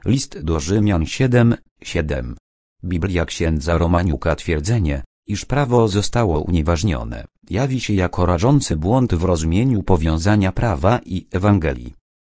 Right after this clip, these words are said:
Istnienie prawa jest właśnie tym, co uświadamia nam potrzebę Ewangelii. Jak udane były twoje próby przestrzegania prawa Bożego oparte na twoich postanowieniach i twojej silnej woli?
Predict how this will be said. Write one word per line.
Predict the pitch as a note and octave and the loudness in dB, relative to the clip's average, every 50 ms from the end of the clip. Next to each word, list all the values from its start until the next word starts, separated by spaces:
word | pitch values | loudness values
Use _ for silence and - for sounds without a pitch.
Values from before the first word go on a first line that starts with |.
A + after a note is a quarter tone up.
| _ _ _ _ - | _ _ _ _ -6
Istnienie | G#2 - - - G#2 A2 C3 C3 A#2 F#2+ E2+ | -6 -6 -4 -2 0 2 2 4 4 2 2
prawa | - - B2 C3 B2+ B2 A2+ | 2 0 -2 0 0 0 0
jest | G2 E2+ D#2 - - - | 0 -2 -4 -4 -4 -4
właśnie | D#2+ D#2+ F#2 G#2 G#2 - - A2 G2+ D#2+ | -2 -2 -2 -2 -2 -2 -2 0 0 0
tym, | - - D3 C#3 A#2+ G2+ - _ _ _ | 2 2 2 2 2 0 -2 _ _ _
co | - - - | -6 -4 -4
uświadamia | D2 C#2+ C2 - - - D#2+ D2 C#2 F2 B2 C3+ G#2 D#2+ F#2+ A2 | -4 -4 -6 -8 -6 -2 -2 0 0 0 0 0 0 0 0 0
nam | F#2+ F2+ F2 E2+ - | 0 0 0 0 -2
potrzebę | - - - - - E2 C#2+ C#2+ D2 E2 | -4 -4 -4 -2 -2 -2 -2 -2 -2 -2
Ewangelii. | D2 D#2+ D#2+ D#2+ D2+ D#2 C#2 B1+ A#1+ A#1+ A#1 - _ _ _ _ _ _ _ _ _ | 0 0 0 0 -2 -2 -4 -4 -6 -12 -16 -18 _ _ _ _ _ _ _ _ _
Jak | - F2+ E2+ D#2 - - - | -4 -4 -2 -4 -4 -4 -4
udane | F2+ F2+ F2 A2 C3 C#3 C3+ B2+ | -2 0 0 2 2 2 2 2
były | A2 C3+ D#3+ D#3+ D3 B2+ | 4 4 4 4 4 2
twoje | - - A2+ G2+ F2+ E2+ D#2+ | 2 2 2 2 2 2 2
próby | - - D3+ D#3 C3 B2+ B2 | 2 4 4 4 4 2 0
przestrzegania | - - - A2 - - - - F#2+ F2+ G#2+ A2 G#2 G2 F#2+ F#2 | 0 0 0 -2 -2 -2 -2 -4 -2 -2 0 0 2 2 0 0
prawa | - - A#2+ G#2 D#2 C2 D#2 D#2 | 0 -2 -2 -2 -2 0 -2 0
Bożego | D2 F2 F2 D#2 F#2 F#2+ F2+ G#2 F#2+ D#2+ | 0 0 0 0 0 0 2 2 2 2
oparte | D#2 - - G2+ A2+ G#2+ - - A2 F2+ | 0 0 -2 -4 -4 -4 -4 -4 -2 -2
na | E2+ E2 | -2 -2
twoich | - - F2+ F2 E2 D#2+ D#2 - - | -2 -2 -4 -4 -2 -4 -6 -8 -8
postanowieniach | - F2 D#2+ - - E2 D#2 C#2+ D2 F2 G2+ B2 C3+ B2+ A#2+ D#3 - - | -6 -4 -4 -2 -2 -2 -2 0 0 0 0 0 0 0 -2 -4 -4 -8
i | G2 | -10
twojej | - - - F#2+ F2 E2 E2 D#2+ | -8 -4 -2 0 0 0 0 -2
silnej | D2 - - D3 D3 C3+ C3 A2+ F#2 E2+ | -4 -2 -2 0 0 0 0 0 -2 -2
woli? | E2 D2 B1 A#1+ A#1+ - A2+ | -2 -4 -4 -6 -8 -12 -14